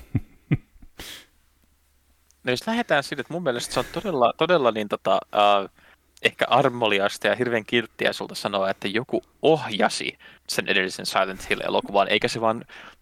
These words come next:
Speaker 2: sattunut olemaan semmoinen määrä oksennusta, mikä päätyi kameran eteen. <laughs> Et siis tota, tää, tämähän on siis mu-,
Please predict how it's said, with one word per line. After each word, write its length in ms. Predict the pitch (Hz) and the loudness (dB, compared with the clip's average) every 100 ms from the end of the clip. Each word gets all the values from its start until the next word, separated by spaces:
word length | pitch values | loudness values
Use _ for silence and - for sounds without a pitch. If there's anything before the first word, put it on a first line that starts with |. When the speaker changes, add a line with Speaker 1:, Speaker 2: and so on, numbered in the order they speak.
| _ _ - | _ _ -2
Speaker 2:
sattunut 500 | - 143 - 113 104 | 2 2 0 -2 0
olemaan 420 | 120 110 101 101 | 6 6 6 4
semmoinen 400 | 98 101 95 95 | 2 -4 -2 0
määrä 240 | 101 104 104 | 4 4 6
oksennusta, 600 | 117 - 110 98 - - | 2 0 -4 -4 -6 -6
mikä 200 | 98 - | -6 -2
päätyi 240 | 107 101 | -2 0
kameran 460 | - 107 98 - - | 2 2 2 -2 -4
eteen. 460 | - - 87 - - - _ _ - - - - - | -4 -2 0 -2 -4 -14 _ _ -20 -8 -8 -8 -18
<laughs> 800 | - - 147 - - - _ | -20 -12 -12 -10 -14 -14 _
Et 160 | 120 120 | -2 -2
siis 200 | - 123 | -4 -12
tota, 220 | - - - - - - - - - _ _ | -8 -8 -6 -8 -12 -18 -18 -18 -20 _ _
tää, 180 | - 156 | 4 6
tämähän 320 | 156 156 151 | 8 6 6
on 60 | 143 | 2
siis 180 | - - | -2 -6
mu-, 220 | 135 135 | -8 -8